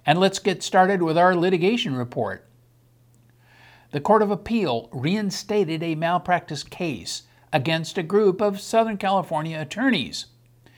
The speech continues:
Here's what happened in the case of Fopiano versus Leonard Stern. Chris Fopiano sued applicants' attorneys Leonard Stern and Stephen Berry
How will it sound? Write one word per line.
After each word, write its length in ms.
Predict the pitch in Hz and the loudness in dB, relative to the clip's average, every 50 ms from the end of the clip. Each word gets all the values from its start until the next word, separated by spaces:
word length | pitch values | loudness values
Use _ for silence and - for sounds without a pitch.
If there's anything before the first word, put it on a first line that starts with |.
| - - - | -20 -20 -8
Here's 240 | - 165 156 147 143 | 0 2 2 4 4
what 140 | 160 147 - | 2 -2 -2
happened 440 | 143 143 127 110 - 127 131 147 170 | 0 0 0 -2 -2 -4 -8 -6 -4
in 100 | 190 185 | -4 -4
the 80 | 190 185 | -4 -6
case 460 | - 202 175 131 110 107 - - - - - - - | -6 -6 -6 -6 -6 -8 -10 -12 -12 -16 -20 -10 -2
of 160 | - 139 131 151 - - - | 0 0 0 0 -8 -8 -4
Fopiano 720 | - 180 190 190 208 208 208 208 202 190 160 165 170 143 | 2 2 2 2 2 -2 2 2 2 2 2 0 -2 -2
versus 560 | - 202 214 214 - 185 190 202 196 - - | -2 -4 -4 -2 -2 -2 -2 -4 -4 -8 -10
Leonard 440 | - 139 139 151 175 202 208 190 175 | -8 -4 0 0 0 0 0 -2 -4
Stern. 560 | - - - 240 262 254 214 151 - - - _ _ _ _ _ _ _ _ _ _ _ _ - - - - - - | -6 -4 -2 0 0 2 0 -2 -4 -6 -14 _ _ _ _ _ _ _ _ _ _ _ _ -20 -20 -20 -20 -20 -8
Chris 220 | - - 240 240 240 | 2 2 2 4 4
Fopiano 640 | - 254 226 - 240 233 220 196 160 127 120 117 | 4 4 4 4 2 0 2 2 2 0 -2 -4
sued 600 | - - - 180 165 170 190 214 202 - - - - | -6 -4 0 2 2 2 2 2 0 -2 -4 -4 0
applicants' 540 | - 165 202 202 - 220 - - 208 196 - | 2 2 2 2 0 -6 -4 -4 -4 -4 -4
attorneys 540 | 208 185 - 208 202 170 143 120 107 98 117 | -6 -6 -4 -4 -2 -2 -2 -4 -4 -4 -2
Leonard 340 | 127 135 139 143 139 123 - | -2 0 0 0 -2 -6 -8
Stern 540 | - - - 180 180 165 156 160 175 175 - | -12 -8 -6 -4 -4 -2 -2 -4 -4 -6 -4
and 320 | - 175 190 202 202 180 | -2 0 0 0 -2 -4
Stephen 460 | - - - 185 185 170 165 160 151 147 | -6 -6 -6 -4 -4 -4 -4 -6 -6 -4
Berry 420 | 165 160 135 110 98 - 123 | -2 -2 -2 -4 -6 -10 -14